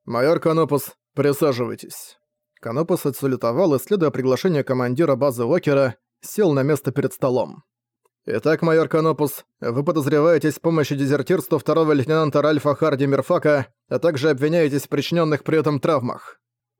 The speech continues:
На лице Канопуса появилось удивление. Уокер ожидал такую реакцию.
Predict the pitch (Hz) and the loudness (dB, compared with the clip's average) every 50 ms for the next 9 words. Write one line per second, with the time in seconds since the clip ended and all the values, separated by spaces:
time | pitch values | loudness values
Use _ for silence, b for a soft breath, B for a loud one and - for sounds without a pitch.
0 | _ _ _ 131 123 123 117 120 123 - - 220 - 151 147 180 180 - 143 - | _ _ _ -6 -4 -2 -2 -2 -2 -4 -6 -4 -4 -2 -2 -2 -2 -2 -4 -4
1 | - 127 - 127 131 131 139 139 131 - - 123 120 110 120 180 180 156 143 139 | -6 -6 -4 -2 -2 0 0 -2 -2 -4 -6 -6 -6 -4 -2 0 0 2 2 0
2 | 135 - b b b b b b b b b _ 196 214 202 - 151 139 120 107 | 0 -2 b b b b b b b b b _ -2 0 0 0 0 -2 -2 -2
3 | 113 131 127 135 - 247 - 156 143 139 135 135 120 - - - - - 117 - | -2 -2 -2 -2 -2 -2 0 2 2 4 4 2 2 0 -4 -8 -10 -8 -8 -8
4 | - - - | -10 -12 -16